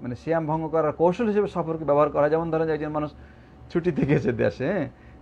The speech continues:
দিয়ে এখন ভাবছে যে অল্প কয়টা দিন আমি থাকবো দেশে, তো রমজানে তো আমি ঠিক মতো, আহ, ই করতে পারছি না, অতএব আমি, চলো আমরা দুজন সফরে যাই,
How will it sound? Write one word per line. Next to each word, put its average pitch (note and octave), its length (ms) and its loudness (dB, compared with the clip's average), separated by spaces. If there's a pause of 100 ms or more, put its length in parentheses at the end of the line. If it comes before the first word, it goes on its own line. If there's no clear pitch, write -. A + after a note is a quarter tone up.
দিয়ে E3+ 220 6
এখন E3 280 4
ভাবছে D#3 320 -2
যে D#3 60 0
অল্প D3+ 320 2
কয়টা C#3+ 280 -2
দিন D3 200 -2
আমি C#3+ 160 -2
থাকবো C#3 360 -2
দেশে, C3+ 440 4 (300)
তো C3 100 0
রমজানে C#3 400 2
তো C#3 120 -2
আমি C3+ 300 2
ঠিক C#3 180 -6
মতো, B2+ 420 2
আহ, A2+ 120 0
ই B2+ 120 -2
করতে A2+ 240 -2
পারছি A#2 300 -4
না, A#2 120 -2
অতএব D#3 260 2
আমি, C#3+ 200 4
চলো C3+ 300 0 (260)
আমরা C3 200 0
দুজন B2+ 220 0
সফরে C3 420 0
যাই, G#2 140 -6